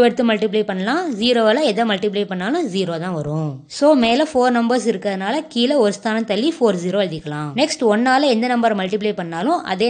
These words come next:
நம்பர் தான் வரும். So, ஒன் டிஜிட் தள்ளி தௌசண்ட் அண்ட் ஃபைவ் எழுதிடலாம்.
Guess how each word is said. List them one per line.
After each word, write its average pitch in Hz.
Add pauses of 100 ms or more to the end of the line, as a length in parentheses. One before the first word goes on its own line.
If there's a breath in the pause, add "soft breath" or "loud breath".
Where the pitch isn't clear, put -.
நம்பர் 165
தான் 180
வரும். 156 (200)
So, 294 (160)
ஒன் 220
டிஜிட் 233 (120)
தள்ளி 208 (500)
தௌசண்ட் 240
அண்ட் 202
ஃபைவ் 175
எழுதிடலாம். 160